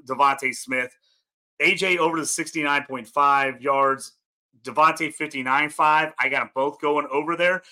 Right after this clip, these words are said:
to kinda go with my Jalen Hurts over passing yards. Jordan Addison, you can get him in the same game parlay on DraftKings at thirty-four and a half as an adjusted, uh, yardage. So I love that. I'm getting him at thirty-four and a half. I feel like that's a slam.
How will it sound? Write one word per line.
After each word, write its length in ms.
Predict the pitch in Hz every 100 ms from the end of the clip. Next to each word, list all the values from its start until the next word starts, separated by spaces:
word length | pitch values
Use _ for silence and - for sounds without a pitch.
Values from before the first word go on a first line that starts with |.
| _ -
to 100 | 120
kinda 300 | 160 139 -
go 280 | 135 147 127
with 200 | 143 131
my 140 | 131
Jalen 340 | 117 135 135 131
Hurts 220 | 143 -
over 220 | 135 131
passing 380 | 127 127 135 160
yards. 220 | 160 156 - - _
Jordan 380 | 117 156 196 151
Addison, 640 | 131 165 175 208 208 160 -
you 180 | 139 175
can 200 | 214 139
get 180 | 151 170
him 240 | 196 190 _ _ -
in 100 | 139
the 80 |
same 280 | 131 160 170
game 220 | 151 156 151
parlay 520 | 147 156 143 151 170
on 200 | 127 120
DraftKings 580 | 113 120 143 - 180 170
at 100 | - -
thirty-four 480 | 151 139 - 143
and 60 | 135
a 40 |
half 380 | 95 107 135 170 - - _
as 140 | 123 117
an 100 | 107
adjusted, 640 | 104 110 143 143 170 160 -
uh, 340 | 135 135 131 131 _ _ _
yardage. 500 | 131 143 156 190 190 - _
So 120 | -
I 80 | 143
love 400 | 117 120 156 170
that. 240 | 123 139 143
I'm 200 | 131 135
getting 240 | 117 120
him 200 | 135 151
at 140 | 123 -
thirty-four 340 | 147 131 139
and 80 | 123
a 60 |
half. 140 | 131 131
I 80 | 123
feel 120 | 139
like 160 | 127
that's 200 | 135 127
a 20 | 110
slam. 580 | - 139 135 139 147